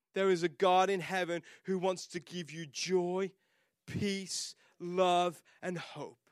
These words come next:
There is a God in heaven who wants to save mankind from their sins. And it is this light,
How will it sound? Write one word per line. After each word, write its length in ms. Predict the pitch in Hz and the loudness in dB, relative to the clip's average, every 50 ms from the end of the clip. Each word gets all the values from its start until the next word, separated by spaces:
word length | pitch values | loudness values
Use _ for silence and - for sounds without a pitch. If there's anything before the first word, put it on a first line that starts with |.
| _ _ _ _ _ _ _ _ _ _ _ _ _ _ | _ _ _ _ _ _ _ _ _ _ _ _ _ _
There 160 | 190 202 202 | 2 4 4
is 140 | 196 185 160 | 4 4 2
a 60 | 196 | -2
God 440 | 170 - - 220 214 208 214 214 214 | -2 2 6 8 10 10 10 8 6
in 120 | 226 220 | 4 2
heaven 500 | 190 - - 220 214 202 185 165 180 175 - - - - | 2 -2 0 2 4 4 4 2 0 -2 -2 -8 -16 -2
who 120 | - 220 214 | 0 0 2
wants 320 | 190 202 196 185 - - | 4 2 2 2 -2 -6
to 100 | - 180 | -6 -6
save 600 | 175 - - - - 220 208 196 202 196 190 147 170 | -4 -2 -2 0 4 4 6 6 6 4 2 0 -4
mankind 960 | 180 180 180 175 175 165 - - - - 208 196 180 175 170 165 160 151 | 0 2 2 2 0 -2 -6 -14 -8 -4 -2 0 0 0 0 -2 -4 -6
from 280 | - - - 175 165 165 | -8 -6 -4 -4 -2 -2
their 160 | 165 160 160 | -2 -4 -4
sins. 760 | 156 - - - 127 120 127 123 _ - - - - - - _ _ _ _ _ _ _ _ _ _ _ _ _ - - - | -6 -10 -12 -12 -14 -14 -16 -18 _ -20 -20 -18 -18 -20 -20 _ _ _ _ _ _ _ _ _ _ _ _ _ -20 -10 0
And 140 | - 220 226 | 2 4 4
it 140 | 233 226 214 | 4 4 4
is 260 | 220 208 151 147 156 | 2 0 0 -4 -6
this 360 | 151 208 262 269 - - - | 4 6 6 6 6 4 0
light, 600 | 220 226 233 220 208 185 165 - - - - - | 2 4 6 6 6 6 2 -2 -8 -14 -14 -14